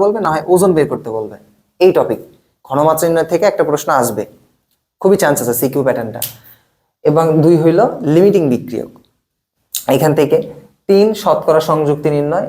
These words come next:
চার আণবিক ও স্থূল সংকেত নির্ণয় এবং কাঙ্ক্ষিত উৎপাদ পাওয়া যাবে কিনা, এটা। এখান থেকে আমি বলি, তোমরা এখন আমাকে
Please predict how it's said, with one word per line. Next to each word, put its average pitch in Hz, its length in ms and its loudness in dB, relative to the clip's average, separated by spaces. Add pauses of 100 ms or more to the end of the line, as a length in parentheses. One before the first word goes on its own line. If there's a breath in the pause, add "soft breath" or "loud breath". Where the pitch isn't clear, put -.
(140)
চার 156 180 2
আণবিক 143 440 0
ও - 60 0
স্থূল - 260 -6
সংকেত 151 420 -4
নির্ণয় 180 300 -2
এবং 185 100 2 (100)
কাঙ্ক্ষিত 180 320 -2
উৎপাদ 175 320 2
পাওয়া 147 180 4
যাবে 123 220 0
কিনা, 160 240 -2
এটা। - 140 -10 (480 soft breath)
এখান 190 360 4
থেকে 202 220 2
আমি 175 120 2 (100)
বলি, 127 200 2
তোমরা 151 200 0
এখন 160 160 -6
আমাকে 151 160 -4